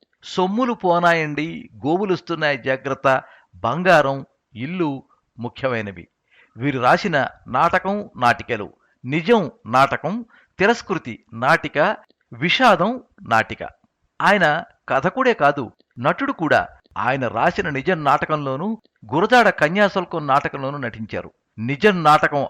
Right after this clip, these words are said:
ఆ రోజుల్లోనే, అంటే పంతొమ్మిది వందల అరవై రెండు ప్రాంతంలో వంద ప్రదర్శనలు ఇవ్వడం విశేషం. రచయిత ప్రతివాడు తాను రాస్తున్నది ఏ మంచికి హాని కలిగిస్తుందో, ఏ చెడ్డకు ఉపకారం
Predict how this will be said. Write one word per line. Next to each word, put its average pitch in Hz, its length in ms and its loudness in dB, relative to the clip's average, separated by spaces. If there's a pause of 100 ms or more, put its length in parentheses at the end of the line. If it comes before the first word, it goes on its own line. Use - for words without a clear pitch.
ఆ 120 160 4
రోజుల్లోనే, 160 760 0 (100)
అంటే 135 420 -2 (340)
పంతొమ్మిది 165 420 0
వందల 151 180 -2
అరవై 156 420 0
రెండు 143 200 -6
ప్రాంతంలో 123 720 -2
వంద 135 200 0
ప్రదర్శనలు 175 600 -2
ఇవ్వడం 123 560 -6
విశేషం. 104 460 -10 (460)
రచయిత 151 520 0
ప్రతివాడు 165 680 0
తాను 170 300 2
రాస్తున్నది 165 640 0
ఏ 147 160 -4
మంచికి 180 440 -6
హాని 151 280 2
కలిగిస్తుందో, 151 920 -4 (140)
ఏ 160 200 2 (120)
చెడ్డకు 196 300 2
ఉపకారం 196 540 2